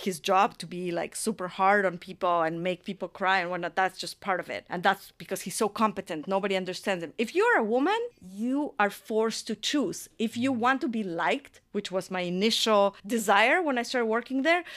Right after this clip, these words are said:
then I was nice to everyone. And, uh, what happened over time is that I was perceived as not competent. And I, I got passed over for a promotion when it was clear that I deserved it as much as the colleagues that were,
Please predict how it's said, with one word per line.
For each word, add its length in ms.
then 120
I 60
was 220
nice 340
to 140
everyone. 840
And, 160
uh, 80
what 220
happened 600
over 220
time 300
is 120
that 120
I 80
was 160
perceived 480
as 140
not 220
competent. 600
And 180
I, 180
I 120
got 260
passed 300
over 160
for 240
a 60
promotion 1120
when 320
it 80
was 160
clear 260
that 140
I 80
deserved 460
it 100
as 140
much 200
as 80
the 80
colleagues 560
that 140
were, 280